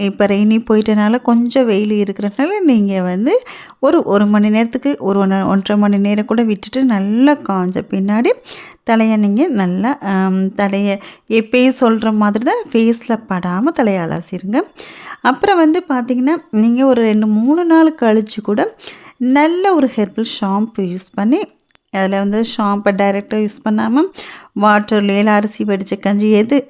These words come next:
இதுல ரெண்டுல ஏதோ ஒண்ணு எடுத்து மிக்ஸ் பண்ணிட்டு உங்களுடைய ஹேர்ல வந்து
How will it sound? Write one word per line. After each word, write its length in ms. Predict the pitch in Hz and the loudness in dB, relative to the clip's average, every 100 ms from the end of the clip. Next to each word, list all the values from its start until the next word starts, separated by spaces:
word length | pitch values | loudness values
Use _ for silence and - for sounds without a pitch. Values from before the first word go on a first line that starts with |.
| - | -4
இதுல 320 | 185 202 202 196 | -2 0 2 2
ரெண்டுல 300 | 202 233 285 269 202 | 2 2 2 2 0
ஏதோ 160 | 180 185 | -2 -2
ஒண்ணு 220 | 190 190 | 0 -2
எடுத்து 180 | 196 302 277 | -2 -4 -2
மிக்ஸ் 320 | 202 - - - | -2 -2 -6 -6
பண்ணிட்டு 440 | 190 180 190 - 494 554 - - - - - 226 | -4 -4 -6 -4 -6 -8 -18 -20 -20 -14 -2 2
உங்களுடைய 460 | 262 349 349 294 233 | 4 4 6 4 2
ஹேர்ல 340 | 202 196 190 190 | 0 0 0 0
வந்து 240 | 214 320 | 0 0